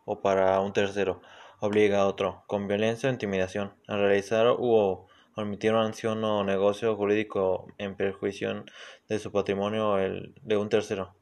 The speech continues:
Será sancionada con pena privativa de libertad de tres años a cinco. ¿Cómo prevenirla? Evitar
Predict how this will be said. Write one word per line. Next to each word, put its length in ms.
Será 280
sancionada 640
con 380
pena 460
privativa 880
de 100
libertad 540
de 140
tres 280
años 400
a 140
cinco. 540
¿Cómo 300
prevenirla? 720
Evitar 720